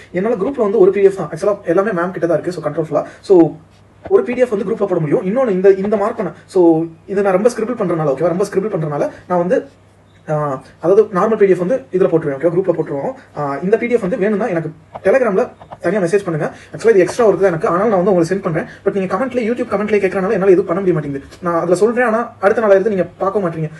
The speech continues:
So, கமெண்ட்ல கேட்டீங்கன்னா, ஏதாச்சும் எந்த கொஸ்டின் கேட்டாலும் கமெண்ட்ல ஏதாச்சும் கேட்டிருந்தீங்கன்னா கண்டிப்பா நான் வந்து ரிப்ளை பண்ணிருப்பேன், ஓகேவா? So, எல்லா கமெண்ட்டுக்குமே mostly என்னால முடிஞ்ச அளவு வந்து ரிப்ளை பண்ணிட்டு தான் இருக்கேன்.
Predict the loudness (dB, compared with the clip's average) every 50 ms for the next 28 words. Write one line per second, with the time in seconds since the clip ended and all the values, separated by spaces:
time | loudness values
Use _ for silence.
0 | -20 -8 0 4 4 4 4 2 0 -4 -2 -4 -2 0 2 2 2 2 0 -2
1 | -2 -2 0 0 0 0 2 2 2 2 2 0 0 -2 0 0 0 0 0 -2
2 | -2 0 -2 -2 0 0 0 0 0 0 -2 0 0 -2 -4 -2 -2 0 2 2
3 | 2 2 0 0 0 0 0 -2 -2 -4 -4 -6 -6 -8 -8 -6 -6 -6 -8 -12
4 | -20 -12 -8 -4 -2 -2 -2 0 2 2 2 2 2 0 -4 -4 -4 -4 -6 -6
5 | -6 -6 -4 -4 -2 -2 -4 -4 -6 -10 -18 -10 -6 -4 -2 0 0 0 2 2
6 | 4 4 4 4 2 2 0 0 -2 -2 0 0 -2 -2 -2 -6 -10 -12 -16 -20
7 | _ _